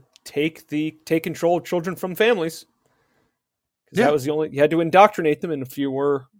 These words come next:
Speaker 1: going to usher in the revolution.
Speaker 2: And speaking of children, which is,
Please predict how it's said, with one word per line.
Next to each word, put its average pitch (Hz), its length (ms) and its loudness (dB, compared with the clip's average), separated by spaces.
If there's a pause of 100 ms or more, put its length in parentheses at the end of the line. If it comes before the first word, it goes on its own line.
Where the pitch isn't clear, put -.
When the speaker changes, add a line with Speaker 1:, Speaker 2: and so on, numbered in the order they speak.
(400)
Speaker 1:
going 147 380 -2
to 147 320 0 (280)
usher 151 320 -2
in 165 80 0
the 165 80 -4
revolution. 170 600 0 (2500)
Speaker 2:
And 160 400 -2 (1200)
speaking 202 480 -4
of 131 80 -6
children, 104 540 -10 (1000)
which 147 200 0
is, - 300 -6